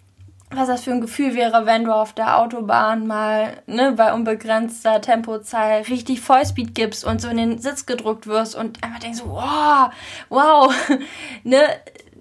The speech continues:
Das ist ein geiles Gefühl und du riechst diesen Duft des, des frischen Autos, ne, frisch,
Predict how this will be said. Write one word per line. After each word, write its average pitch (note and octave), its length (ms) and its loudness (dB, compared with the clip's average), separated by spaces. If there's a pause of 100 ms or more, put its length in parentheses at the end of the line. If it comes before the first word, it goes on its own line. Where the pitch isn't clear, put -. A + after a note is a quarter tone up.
(140)
Das B3+ 180 -6
ist B3+ 180 -6
ein C4 100 0
geiles C#4 340 2
Gefühl D#4 260 0
und B3+ 160 2
du B3 60 -6
riechst C#4+ 400 2
diesen A#3+ 320 -4
Duft C4+ 320 -4
des, - 340 -10
des B3 160 -8
frischen - 580 -4
Autos, C#4+ 720 2
ne, C4+ 400 2
frisch, C4+ 320 -8